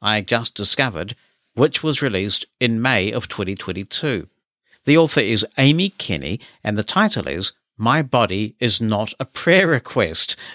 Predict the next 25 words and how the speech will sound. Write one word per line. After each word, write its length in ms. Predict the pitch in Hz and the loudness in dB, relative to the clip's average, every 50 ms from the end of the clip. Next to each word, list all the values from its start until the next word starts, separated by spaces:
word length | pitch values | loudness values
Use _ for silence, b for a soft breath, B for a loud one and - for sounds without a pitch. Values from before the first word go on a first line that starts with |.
| B 110 | B -2
Disability 680 | 101 127 127 - 170 147 156 165 170 165 160 170 165 | 0 2 2 4 2 2 2 0 0 0 0 -2 -4
Justice 640 | 143 127 131 113 117 113 - - 117 117 113 - - _ _ _ - | -2 -2 0 0 0 0 -2 -2 -2 0 0 -2 -4 _ _ _ 2
in 240 | 123 117 110 113 110 | 2 2 2 2 -2
the 120 | 107 110 | -4 -8
Church. 640 | _ - - - 165 143 98 71 73 - - - - _ _ _ _ _ _ _ _ _ - | _ -8 -4 -2 0 -2 -2 -2 -6 -8 -10 -10 -10 _ _ _ _ _ _ _ _ _ 0
It 160 | 123 120 113 | 2 4 4
is 200 | 123 113 101 101 | 4 2 2 0
available 440 | 110 90 101 104 107 113 139 143 143 | 0 0 0 0 0 0 -2 -2 -4
in 240 | - 123 113 110 107 | -2 -4 -6 -4 -4
several 520 | - - - 160 156 127 90 85 90 - | -4 -2 0 0 0 0 -2 -6 -6 -6
accessible 600 | - 107 - - - 95 87 - 107 87 104 110 | -8 -10 -8 -8 -6 -6 -6 -6 -6 -6 -8 -8
formats. 640 | - - - 117 101 92 80 69 67 - - - - _ _ _ _ _ _ _ _ - | -8 -6 -6 -6 -4 -4 -6 -8 -8 -8 -8 -8 -8 _ _ _ _ _ _ _ _ 2
If 200 | 160 180 165 - | 2 2 2 4
the 100 | - 151 | 2 2
listener 320 | 143 147 139 - 143 127 | 4 4 2 2 2 0
is 240 | 110 - 113 101 - | 0 0 0 0 0
not 360 | 110 104 110 120 127 117 - | 2 2 2 2 0 0 -4
religious, 720 | 98 87 87 101 143 196 196 156 85 82 92 - - - - | -4 -6 -4 -2 -4 -4 -4 -4 -4 -4 -2 -2 -2 0 0
what 260 | 120 135 143 - - | -2 -2 0 0 -2
you 80 | 120 95 | -2 0
will 140 | 98 92 | -2 -2
get 340 | 87 82 - 127 160 175 - | -4 0 2 2 2 2 0
from 300 | - - - 113 107 101 | -4 -2 0 0 0 2
this 240 | 98 117 120 - - | 0 0 0 0 -2
book 340 | - 101 101 95 95 - | -2 0 -2 -2 -2 -4